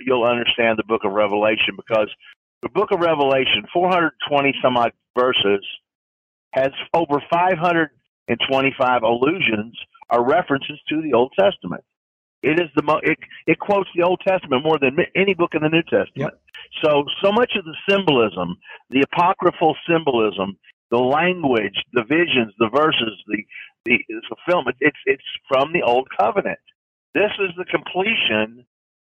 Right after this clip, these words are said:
Speaker 1: of the prophecies that have been given to the people of Israel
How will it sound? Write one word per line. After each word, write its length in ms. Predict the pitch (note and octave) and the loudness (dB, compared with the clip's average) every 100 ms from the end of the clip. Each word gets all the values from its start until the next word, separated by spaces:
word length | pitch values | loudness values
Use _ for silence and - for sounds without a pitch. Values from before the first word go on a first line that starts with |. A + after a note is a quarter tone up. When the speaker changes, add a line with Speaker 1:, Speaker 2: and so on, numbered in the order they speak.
| _ _ _ - | _ _ _ -2
Speaker 1:
of 200 | C3+ C3 | 0 0
the 80 | |
prophecies 640 | - - F#3 G#3 D3 C#3 B2+ | -2 0 0 0 -4 -6 -2
that 60 | B2+ | -2
have 100 | B2 | 0
been 220 | B2 A2 | -2 -2
given 460 | D#3 G3 D3+ C3+ C#3 _ _ - | -2 0 0 -2 -8 _ _ -8
to 100 | F3 F#3 | -6 -4
the 80 | |
people 380 | - D3+ - D#3+ | -2 0 0 0
of 60 | D3+ | 0
Israel 720 | E3 G#3 - G#2+ G2+ A2+ A#2 | -2 -2 0 0 0 -2 -6